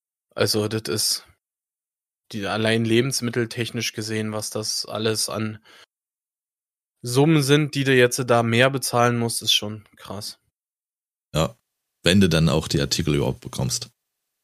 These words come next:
Speaker 1: Ja, das außerdem.
Speaker 2: Ganz, ganz wild, aber, naja, keine Ahnung. Heute hab ich so eine Einstellung, sa-, dass ich sage, okay, wir hoffen mal aufs Beste.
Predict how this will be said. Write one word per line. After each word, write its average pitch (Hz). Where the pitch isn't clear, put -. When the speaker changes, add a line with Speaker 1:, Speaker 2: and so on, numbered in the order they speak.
Speaker 1:
Ja, 101
das -
außerdem. 104
Speaker 2:
Ganz, -
ganz 123
wild, 90
aber, 85
naja, 82
keine 78
Ahnung. 78
Heute 85
hab 87
ich 80
so -
eine 80
Einstellung, 80
sa-, 76
dass 78
ich 76
sage, 78
okay, 76
wir 71
hoffen 76
mal 71
aufs -
Beste. 76